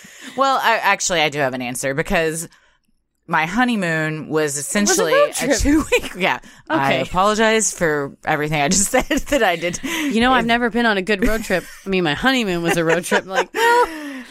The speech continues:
Speaker 2: My honeymoon was great. It was a two-week road trip up the coast of California.
Speaker 1: Ooh, very nice.
Speaker 2: We started in L A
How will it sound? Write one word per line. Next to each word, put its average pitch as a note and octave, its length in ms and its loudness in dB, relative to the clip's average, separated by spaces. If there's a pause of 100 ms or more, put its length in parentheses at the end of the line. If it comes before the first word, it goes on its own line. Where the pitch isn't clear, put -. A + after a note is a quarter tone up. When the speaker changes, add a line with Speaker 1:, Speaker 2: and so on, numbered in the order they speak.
(140)
Speaker 2:
My G3 220 2
honeymoon A3 340 0
was G3 220 0
great. E3 400 2
It D#3+ 40 4
was E3 160 0
a D3+ 80 -2
two-week F3+ 600 -2
road D#3+ 240 2
trip D#3+ 280 -2
up C#3+ 260 -2
the D3+ 100 -6
coast D3 440 -4
of C#3 140 -6
California. C#3 800 -4
Speaker 1:
Ooh, F#3 420 0
very A#3 320 -4
nice. D3 300 -4
Speaker 2:
We D3+ 300 0
started D#3 500 -2
in D3 380 -4
L D3 240 0
A C#3 360 0